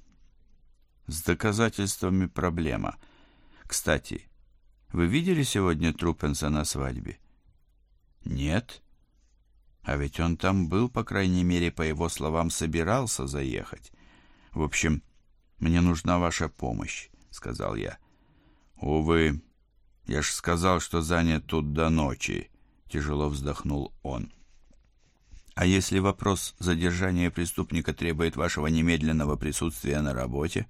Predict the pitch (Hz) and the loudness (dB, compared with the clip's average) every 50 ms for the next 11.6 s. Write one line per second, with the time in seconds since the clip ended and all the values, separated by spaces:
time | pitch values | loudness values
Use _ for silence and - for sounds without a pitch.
0 | - - - - - - _ _ _ _ - - - - 78 80 73 64 60 - | -14 -20 -20 -20 -20 -20 _ _ _ _ -20 -10 -2 0 2 2 2 0 -4 -8
1 | - - - - - - - _ _ _ _ _ _ _ - - - 52 - - | -10 -12 -14 -16 -18 -20 -20 _ _ _ _ _ _ _ -12 -6 -6 -6 -6 -4
2 | 65 71 78 80 80 73 80 87 82 78 69 53 50 50 - - - - 50 50 | -2 0 2 2 2 2 2 0 2 2 0 -2 -4 -8 -8 -8 -8 -10 -12 -12
3 | - _ _ _ _ _ _ _ _ _ _ _ _ _ _ - - - - 90 | -12 _ _ _ _ _ _ _ _ _ _ _ _ _ _ -12 -6 -4 0 2
4 | 92 95 95 92 82 76 - - 58 57 57 - - - - 50 50 50 50 50 | 4 4 4 4 4 2 -2 -4 -4 -4 -6 -6 -8 -8 -8 -8 -8 -8 -8 -8
5 | 50 50 50 50 - - _ - _ _ _ _ _ _ _ _ _ _ _ _ | -8 -8 -10 -10 -12 -14 _ -20 _ _ _ _ _ _ _ _ _ _ _ _
6 | _ _ _ _ - - - 80 82 78 85 95 101 - - - 87 87 82 80 | _ _ _ _ -14 -6 -2 -2 0 2 2 2 2 0 -2 -2 -2 -2 0 2
7 | 90 90 87 85 82 87 85 80 - - 87 85 82 80 - - 85 101 107 98 | 2 2 2 2 0 0 -2 -2 -4 -4 -2 0 -2 -2 -2 -4 -2 -2 -2 -2
8 | 82 - - 69 - 78 76 80 78 - - - 76 80 80 78 76 80 78 80 | -2 -4 -6 -6 -4 -2 -2 -2 -2 -4 -4 -4 -4 -2 -2 0 0 0 0 0
9 | 80 76 71 - - 76 78 78 78 76 76 76 73 73 76 76 80 90 90 82 | -2 -2 -4 -4 -4 -2 0 0 0 0 -2 -2 -2 -2 -2 -2 0 -2 -2 -2
10 | 78 80 - - 80 82 82 82 82 80 78 80 78 82 80 82 80 76 - 76 | -4 -4 -2 0 0 2 2 2 0 0 0 0 2 2 2 2 0 -2 -2 -2
11 | 71 80 71 62 53 - - - - - - | -2 -2 -2 -2 -4 -8 -8 -10 -12 -12 -12